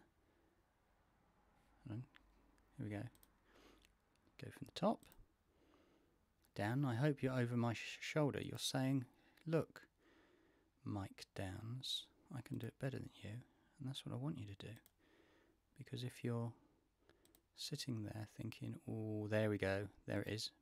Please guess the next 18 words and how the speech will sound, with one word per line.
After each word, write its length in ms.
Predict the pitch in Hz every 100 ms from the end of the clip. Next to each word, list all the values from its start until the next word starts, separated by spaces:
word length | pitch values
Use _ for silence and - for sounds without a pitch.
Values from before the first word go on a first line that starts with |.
| _ -
bang. 220 | 113 104 - _ - - -
So 140 | -
what 180 | 165 -
you've 160 | 151 147
now 340 | 151 185 147
got 420 | - - - - - - - - - -
is 240 | 123 120
a 160 | 127 123 -
good 160 | -
example 680 | - - 131 123 120 110 104 110
of 300 | 113 113 - -
the 80 |
Pentagon 560 | 117 170 185 135 110 104
game, 340 | 98 98 - 101 -
which 260 | 117 -
makes 380 | 110 92 - - - 104
a 200 | 101 95
star. 680 | - - - - 165 -